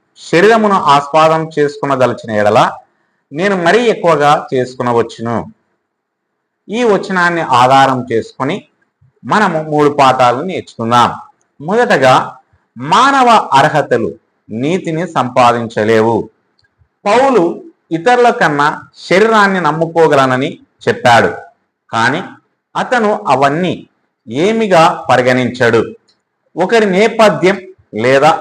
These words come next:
విజయాలు ఎంత ఆకు-, ఆకట్టుకునేవిగా ఉన్నా అవి క్రీస్తు లేకుండా రక్షణకు పనికిరావని ఇది చూపిస్తుంది. రెండవదిగా, స్వనీతి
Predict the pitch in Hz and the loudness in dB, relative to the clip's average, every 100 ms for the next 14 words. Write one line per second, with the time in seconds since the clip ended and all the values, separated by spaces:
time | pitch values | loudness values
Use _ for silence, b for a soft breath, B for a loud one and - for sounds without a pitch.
0 | 120 104 131 131 127 139 170 - _ _ | -6 -6 0 4 4 4 -2 -12 _ _
1 | _ _ 127 190 208 175 - 160 190 - | _ _ -4 -4 0 0 2 2 2 4
2 | 220 - 156 190 226 208 226 214 208 202 | 2 4 2 2 2 0 -2 0 2 2
3 | 190 190 180 120 120 196 220 - - _ | 2 4 4 2 2 2 2 -2 -16 _
4 | _ _ - 202 226 214 214 226 247 254 | _ _ -2 0 0 -2 -2 -2 -2 -2
5 | 233 208 175 160 156 151 135 107 - - | 2 2 2 0 2 4 4 0 -8 -18
6 | - 104 127 160 - 214 208 180 156 151 | -6 0 2 0 -2 -2 -2 -2 -2 -2
7 | 165 151 143 135 139 127 - _ _ - | 2 4 4 2 0 -6 -8 _ _ -10
8 | 117 117 123 113 123 - 120 113 117 101 | -8 -6 -4 -2 -4 -6 -8 -4 -2 -4
9 | - _ _ _ _ b b b 151 202 | -6 _ _ _ _ b b b -2 0
10 | 254 254 190 143 135 147 - - _ _ | 2 2 2 2 4 2 2 -10 _ _
11 | _ _ - 202 262 247 - 156 190 | _ _ -4 0 2 0 0 -4 -4